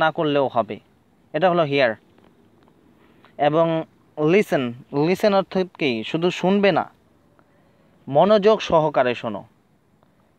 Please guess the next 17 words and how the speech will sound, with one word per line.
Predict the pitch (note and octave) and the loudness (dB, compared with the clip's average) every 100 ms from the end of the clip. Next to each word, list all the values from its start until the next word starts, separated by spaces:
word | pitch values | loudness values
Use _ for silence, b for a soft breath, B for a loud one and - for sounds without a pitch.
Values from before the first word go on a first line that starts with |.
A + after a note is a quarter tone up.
| _ _ _ - | _ _ _ -4
তো | E3 E3 - - | -2 -2 -6 -10
এখানে | D#3 E3 E3 E3 D3+ _ _ _ - | -6 -2 -2 -2 -4 _ _ _ -6
এই | C#3+ D3 | -4 -2
জিনিসটি | D#3 - - C#3+ C#3+ C3+ | -4 -6 -4 -2 0 0
আমার | C3 B2+ B2 | 0 0 -2
হঠাৎ | B2+ - | -4 -6
করে | C#3 C3 | -6 -2
মনে | C3+ D3 | -2 -2
হলো, | C#3 B2+ D#3+ _ | -4 -6 -8 _
তাই | C3+ B2+ | -2 0
বলে | C3 C#3 C3 | 0 -2 -2
দিলাম। | A#2 A#2 E3 _ _ _ b b b b b _ _ | -4 -4 -8 _ _ _ b b b b b _ _
ঠিক | E3+ F#3+ | -2 0
আছে, | F#3+ F3 F#3+ - D3 | 0 -2 -4 -4 -6
আজকের | D3+ F3+ D3+ | -4 -6 -6
জন্য | E3 D#3+ D#3+ D#3+ - - C#3+ | -8 -4 -2 -2 -6 -6 -6
এখানে | C#3+ D#3 | -2 -2